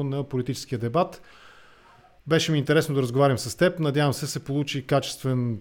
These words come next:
политически дебат по отношение, основната тема, разбира се, беше, а, предизборната кампания в България.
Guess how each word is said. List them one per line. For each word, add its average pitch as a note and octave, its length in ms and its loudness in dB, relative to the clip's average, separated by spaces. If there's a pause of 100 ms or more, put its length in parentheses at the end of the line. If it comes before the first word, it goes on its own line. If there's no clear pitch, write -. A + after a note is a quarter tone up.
политически A#2+ 540 -2
дебат C3+ 360 0
по C3+ 80 -4
отношение, B2+ 600 0
основната C#3 400 -2
тема, A#2+ 220 0
разбира G#2+ 260 -2
се, A2+ 140 -6
беше, A2+ 560 -2
а, A2+ 360 -8
предизборната A2+ 520 -6
кампания A2 440 -2
в F#2+ 40 -8
България. D3+ 480 2